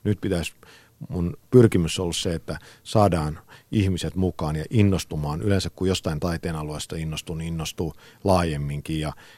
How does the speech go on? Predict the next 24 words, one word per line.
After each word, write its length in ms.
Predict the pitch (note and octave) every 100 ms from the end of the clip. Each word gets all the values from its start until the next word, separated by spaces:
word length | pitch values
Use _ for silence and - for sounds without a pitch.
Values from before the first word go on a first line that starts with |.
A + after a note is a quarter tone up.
| -
kyllä 220 | G#2 G2 -
lapset 340 | G#2+ - G2+
ja 60 | F#2
nuoret 440 | G2 F#2 E2 D2+
on 160 | E2 E2
se 200 | - D#2 - _ _ _ _ _ _ - -
ydinryhmä 580 | A2 G2+ D#2+ E2+ E2
siinä 280 | D#2+ G#2 E2+
mielessä, 400 | E2 D#2+ D#2 -
että 140 | E2+ E2+
jos 140 | -
siellä 240 | B2 G2+
saa 220 | E2+ F2 D#2+
sen 180 | E2+
kipinän, 520 | E2 F2+ - D#2 C2+ - _ - -
niin 80 | -
se 120 | F#2
kantaa. 600 | E2 F#2+ E2 - D2 C#2+ - _ -
On 160 | A2 G#2 -
kysymys 360 | - F2 E2 -
sitten 300 | F2+ E2+ E2+
liikunnasta 680 | A2+ G2+ G2 E2+ D#2+ - E2 - -
tai 140 | F2
on, 240 | F2 F2